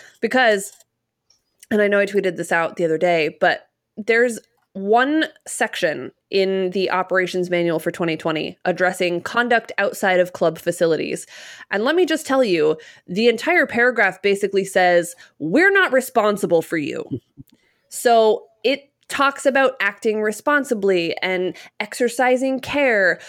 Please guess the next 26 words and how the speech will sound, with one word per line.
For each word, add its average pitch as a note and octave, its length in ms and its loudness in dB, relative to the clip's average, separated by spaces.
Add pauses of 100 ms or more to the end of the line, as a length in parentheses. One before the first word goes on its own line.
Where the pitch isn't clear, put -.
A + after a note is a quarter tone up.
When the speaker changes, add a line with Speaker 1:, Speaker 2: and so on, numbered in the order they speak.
(100)
Speaker 1:
but A3 80 -2
it A3+ 80 2
doesn't B3 300 -2
define G#3+ 420 0
what B3+ 140 0
that E4 180 0
looks A3+ 240 0
like. G3+ 340 0 (200)
And G#3 120 -2
it E3+ 120 -2
specifically D#4 720 -2
says A#3 240 2
two B3 180 -2
things. G3+ 460 -2
One, A3 460 2 (600)
teams F#4 300 0
have F#4+ 140 -2
to C#4+ 80 0
come B3+ 180 0
up A#3+ 120 0
with G3+ 120 2
their F3+ 180 0
own D4+ 320 0
codes C4+ 400 0
of B3 100 2
conduct E3 640 -4